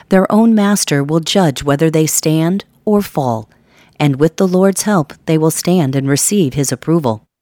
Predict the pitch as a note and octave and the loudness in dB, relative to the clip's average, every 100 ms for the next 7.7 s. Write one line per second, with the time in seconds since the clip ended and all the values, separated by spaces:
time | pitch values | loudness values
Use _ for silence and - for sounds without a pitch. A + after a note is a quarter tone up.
0 | _ _ C#4 D4 D4 - G3+ G3 D#3+ C3+ | _ _ 4 6 4 2 2 2 2 0
1 | A2+ A#2 _ _ _ _ - - A3 A#3+ | -2 -8 _ _ _ _ -2 0 2 2
2 | - G3 G3 D#3+ F3 G3 E3+ F3 F#3 D3 | 2 0 2 2 4 4 4 4 4 2
3 | E3 E3+ E3 - A#3 F3 C3 D3+ D#3+ E3+ | 4 4 2 2 2 2 0 0 0 2
4 | F3+ G3 G3 D#3+ C3 A#2 - _ _ - | 2 2 2 2 0 -2 -6 _ _ -6
5 | B2 A#2+ C3 D3+ B2+ C3+ - - - F3+ | -4 -4 -4 -2 0 0 -4 -10 -2 -2
6 | - A#3 A#3+ D#3 C3+ B2 A#2 D#3 G#3+ _ | 0 -4 -2 -2 -2 -2 -2 -2 -8 _
7 | B2 A#2 C#3 E3+ C3 A#2 | -8 -2 0 0 0 -6